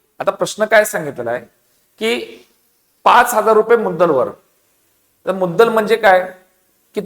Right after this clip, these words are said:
तुम्ही एकतर व्याजानं पैसे देणार किंवा व्याजानं पैसे घेणार. लई पैसा असेल तर देणार आणि पैसे नसेल तर घेणार.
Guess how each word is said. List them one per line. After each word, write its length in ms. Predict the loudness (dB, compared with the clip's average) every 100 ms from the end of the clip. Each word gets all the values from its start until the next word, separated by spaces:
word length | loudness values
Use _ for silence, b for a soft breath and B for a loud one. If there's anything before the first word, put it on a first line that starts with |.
| -6
तुम्ही 480 | -4 -2 -4 -8 -18 -20 _ _ _ _
एकतर 340 | 0 2 2 2
व्याजानं 380 | 2 4 2 2
पैसे 320 | 0 -2 -2
देणार 340 | -2 0 0 -2 -14 _ _ _
किंवा 100 | 0
व्याजानं 380 | 2 4 2 2
पैसे 240 | -2 -4
घेणार. 300 | -4 -4 -4 -10 -20 _ _ _ _ _ _ _ _
लई 260 | 4 4 6
पैसा 300 | 2 4 2
असेल 200 | 2 -2
तर 100 | 0
देणार 380 | 2 4 4 2 -10 _ _
आणि 140 | -4
पैसे 340 | -2 -2 -2 -4
नसेल 260 | -4 -4
तर 40 | -2
घेणार. 340 | 0 0 -2